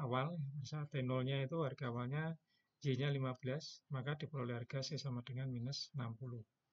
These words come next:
Sehingga bentuk solusi khusus dari persamaan diferensial di atas adalah Y sama dengan tujuh puluh lima min enam puluh kali eksponen sepersepuluh T.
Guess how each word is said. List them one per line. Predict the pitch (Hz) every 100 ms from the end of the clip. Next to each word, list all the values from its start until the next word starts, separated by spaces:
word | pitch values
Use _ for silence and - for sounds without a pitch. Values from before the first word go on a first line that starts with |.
| _ _ _ _ _ _
Sehingga | 131 120 127
bentuk | 131 123 120 120 - _ _ _
solusi | - 131 120 - 135 123 120 117 117 _ _ _ _ _ _ _
khusus | 143 - 135
dari | 151 123 120
persamaan | 127 139 127 131 123 123 120
diferensial | 151 127 151 135 147 131
di | 135
atas | 127 156 151
adalah | 135 131 135
Y | 131 151
sama | 147 131 -
dengan | 131 147
tujuh | 151 147 _ _ _ _ _ _ _ _
puluh | 135
lima | 123 127 143
min | 131 139
enam | 135 123 123
puluh | 147 151 160 _ _ _ _
kali | 135 127 143
eksponen | 147 - 127 127 151 165 _ _ _ _
sepersepuluh | _ - 147 - - 123
T. | -